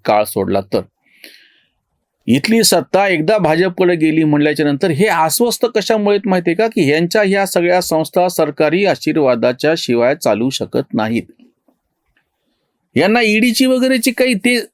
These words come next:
असेलही, पण ते, तो मुद्दाच नाहीये. म्हणजे छोटा आहे मुद्दा तुलनेनं. गावोगावचे काँग्रेसचे कार्यकर्ते हे, त्याला किमान त्या घासलेटची एजन्सी असते, गॅसची एजन्सी असते,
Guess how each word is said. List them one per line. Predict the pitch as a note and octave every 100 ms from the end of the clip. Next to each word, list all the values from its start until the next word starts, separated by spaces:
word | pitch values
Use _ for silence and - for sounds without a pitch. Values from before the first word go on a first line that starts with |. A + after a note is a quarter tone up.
| -
असेलही, | - A3+ A3+ A3 A#3+ - _ _ -
पण | G#3 F#3+
ते, | G3+ F#3+
तो | - A3
मुद्दाच | A3+ G#3 F#3 A#3+ -
नाहीये. | B3 A#3 D#3+ -
म्हणजे | F3 F3
छोटा | - - C4
आहे | A3+
मुद्दा | G#3+ F#3 F#3
तुलनेनं. | F3+ E3 D#3+ A2 - _ _ B2 D3
गावोगावचे | F3 B3 A3 G3+ F#3 - A#3 B3
काँग्रेसचे | G3+ E3+ F#3 - B3
कार्यकर्ते | A#3+ F#3+ F3+ F#3 F3+ G3
हे, | F3 G#3+
त्याला | G#3+ G#3
किमान | G3+ F#3+ G#3 A3
त्या | A#3
घासलेटची | C#3 D3 F3 G3+ F#3 G3
एजन्सी | F#3 F#3+ F3+ F#3+
असते, | F3 - F3
गॅसची | E3 E3 F#3 -
एजन्सी | F3 E3+ E3+ - E3+
असते, | D#3 -